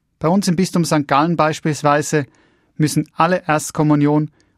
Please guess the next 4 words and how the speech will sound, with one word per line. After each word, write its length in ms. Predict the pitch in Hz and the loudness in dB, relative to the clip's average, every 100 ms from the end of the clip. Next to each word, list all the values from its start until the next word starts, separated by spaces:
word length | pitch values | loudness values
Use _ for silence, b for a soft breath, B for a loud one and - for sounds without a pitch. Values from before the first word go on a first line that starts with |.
| - | -4
und 140 | 139 | -4
Firmgottesdienste 1080 | - 151 151 143 - - - 147 139 - - | 0 0 2 0 -2 -10 0 0 0 -6 -4
abgesagt 640 | - 139 - 127 127 - 139 | -2 -4 -6 -4 -4 -6 -4
werden, 380 | 123 120 131 | -4 -2 -6